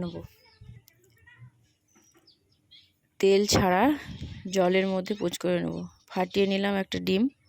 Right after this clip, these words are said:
জলের মধ্যে দিয়ে দিচ্ছি। আমি জলের মধ্যে আগে থেকেই ভিনিগার এবং লবণ দিয়ে রেখেছি।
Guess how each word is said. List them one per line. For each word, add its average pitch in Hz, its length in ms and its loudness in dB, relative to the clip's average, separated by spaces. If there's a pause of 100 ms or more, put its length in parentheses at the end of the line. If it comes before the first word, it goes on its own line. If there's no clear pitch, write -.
(1400)
জলের 185 480 2
মধ্যে 185 260 0
দিয়ে 185 260 2
দিচ্ছি। 196 320 -2 (600)
আমি 196 180 2
জলের 185 340 4
মধ্যে 196 260 0 (120)
আগে 180 160 -2
থেকেই 202 340 0 (120)
ভিনিগার 185 480 0 (640)
এবং 185 180 2 (120)
লবণ 175 380 2
দিয়ে 170 180 4
রেখেছি। 160 420 -2